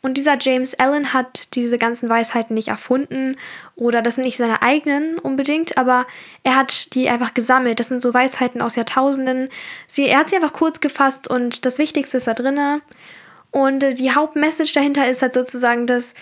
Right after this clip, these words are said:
unsere Ge-, Gedanken uns Menschen steuern. Also wir sind für unser Leben zu hundert Prozent verantwortlich und alles fängt im Mindset an. Er sagt halt, dass sich unsere Gedanken auf unsere Gesundheit auswirken und sie zu mehr Gelassenheit und Zufriedenheit führen.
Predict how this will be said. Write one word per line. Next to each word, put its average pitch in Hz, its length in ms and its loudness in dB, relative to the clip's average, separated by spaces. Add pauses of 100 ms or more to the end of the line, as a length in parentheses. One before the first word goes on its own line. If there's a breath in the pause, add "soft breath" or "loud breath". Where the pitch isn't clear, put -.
(320 loud breath)
unsere 262 400 2
Ge-, 247 240 -2
Gedanken 302 640 0
uns 254 260 -2
Menschen 240 320 -2
steuern. 262 480 0
Also 247 320 0
wir 285 160 2
sind 302 160 -2
für - 120 -4
unser 262 180 0
Leben 247 300 -2 (260)
zu 254 120 0
hundert 262 220 2
Prozent 254 380 0
verantwortlich 294 880 0
und 240 440 -2 (460 loud breath)
alles 311 300 0
fängt 277 240 0
im 233 160 -2
Mindset 226 460 0
an. 302 340 0 (400 loud breath)
Er 262 140 0
sagt 311 200 2
halt, 294 120 2
dass 269 100 0
sich 269 160 -2
unsere 262 240 0
Gedanken 262 540 -2
auf 247 160 -2
unsere 240 240 0
Gesundheit 285 480 0
auswirken 269 720 0
und 240 340 -4
sie 240 220 -2
zu - 240 -8
mehr 240 180 0
Gelassenheit 269 680 0
und 233 100 -6
Zufriedenheit 285 500 0
führen. 269 300 -2